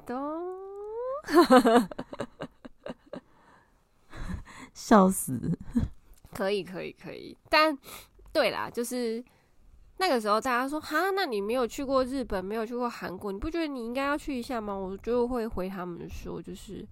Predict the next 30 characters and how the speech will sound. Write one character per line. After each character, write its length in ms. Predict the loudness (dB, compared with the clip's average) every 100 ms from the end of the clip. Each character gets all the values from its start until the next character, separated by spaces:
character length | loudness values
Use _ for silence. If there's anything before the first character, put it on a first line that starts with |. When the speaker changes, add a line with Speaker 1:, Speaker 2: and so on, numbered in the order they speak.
| -18 -20 -20 -20 -20 -2
Speaker 1:
我 100 | 0
老 180 | 0 -2
了 100 | -6
还 120 | -10
可 140 | -10
以 100 | -12 -12
去。 260 | -14 -16 -16 _ _ _ _ _ 0
Speaker 2:
哎， 80 | 2
我 100 | 4
觉 180 | 4
得 80 | 4
真 180 | 2 0
的， 260 | 0 -2 -4 -10
其 220 | -12 -6 -2
实 320 | -2 -4 -6 -14 _ _ _
第 100 | 0
一 200 | 2 2
也 100 | 2
不 160 | 0 2
用 360 | 2 0 -4 -10 _ _ _ _ -20 -20 _ _ _
说 260 | 0 4 4
你 140 | 4
老 180 | 0 -2
了 100 | -2
还 120 | -4
可 160 | -2 -2
以 80 | -2
去， 280 | -2 -4 -4 -12 _ _
因 160 | -4 0
为， 500 | 2 2 0 -2